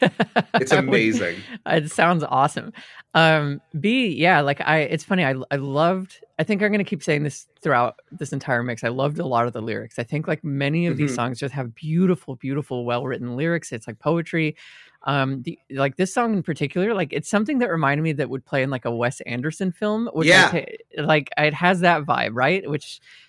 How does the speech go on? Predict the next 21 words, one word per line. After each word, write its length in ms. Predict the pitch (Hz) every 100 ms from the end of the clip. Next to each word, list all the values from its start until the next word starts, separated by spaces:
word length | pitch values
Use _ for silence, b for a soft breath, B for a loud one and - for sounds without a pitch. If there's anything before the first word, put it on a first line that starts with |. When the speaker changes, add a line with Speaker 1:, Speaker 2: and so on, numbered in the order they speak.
| b b _
Speaker 2:
coming 260 | - 240 254
from, 220 | 226 202 -
I 100 | 180
mean, 240 | 170 165 143
I, 160 | 151 -
I 60 |
love 240 | 127 131 131
Wes 220 | 131 -
Anderson, 320 | 127 123 135
so 80 | 123
I 60 |
mean 260 | 135 151 170
that 120 | 151
as, 120 | 135
like, 100 | 131
the 80 | 113
Speaker 1:
Me 40 | 139
Speaker 2:
highest 300 | 160 170 165
Speaker 1:
too. 40 |
Speaker 2:
of 80 | 160
compliments 640 | - 131 160 131 113 -